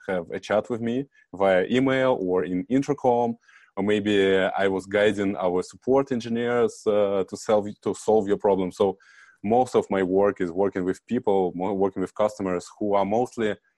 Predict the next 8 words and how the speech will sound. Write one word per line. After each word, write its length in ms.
uh, 220
brands 480
who 80
use, 300
uh, 420
Instagram 440
influencer 320
marketing, 440